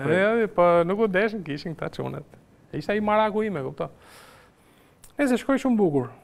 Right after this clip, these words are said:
Speaker 2: Në momenti që është vu kështu, Eliani,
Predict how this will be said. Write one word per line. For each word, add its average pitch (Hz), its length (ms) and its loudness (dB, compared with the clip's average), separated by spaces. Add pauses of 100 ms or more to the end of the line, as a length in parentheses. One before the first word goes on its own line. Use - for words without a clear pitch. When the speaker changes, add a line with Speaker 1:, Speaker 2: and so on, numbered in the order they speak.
(140)
Speaker 2:
Në 147 80 -2
momenti 220 480 10
që 190 160 12
është 147 160 6
vu 277 160 12
kështu, - 240 8 (1160)
Eliani, 151 400 -2